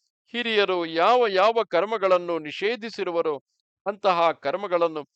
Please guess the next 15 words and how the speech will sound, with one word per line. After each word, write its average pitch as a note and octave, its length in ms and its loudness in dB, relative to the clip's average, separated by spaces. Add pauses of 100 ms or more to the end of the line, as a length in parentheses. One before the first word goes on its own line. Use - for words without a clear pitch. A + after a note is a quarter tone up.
(360)
ಬುದ್ಧಿವಂತರಾದವರು F#3+ 1160 0
ಮಾಡಬಾರದು. D3+ 720 0 (460)
ತನಗೆ A#3 320 2
ಶ್ರೇಯಸ್ಕರವಾದ G3 960 0
ಉಚಿತ F3+ 400 -4
ಕಾರ್ಯಗಳಲ್ಲಿಯೇ E3 880 -2
ಪ್ರವರ್ತಿಸಬೇಕು. D3 920 -8 (560)
ಯಾವ F3+ 300 4
ರಾಜನು E3 520 -2 (240)
ಸ್ವಕಾರ್ಯಗಳನ್ನು A3+ 1040 2
ಸರಿಯಾಗಿ F3 560 -2
ನಡೆಸುತ್ತಾ D3+ 580 -4 (420)
ರಾಜಭೋಗಗಳನ್ನು G#3 1160 0
ಅನುಭವಿಸಲು G3 840 -6
ಅಪೇಕ್ಷಿಸುವನೋ, E3 920 -8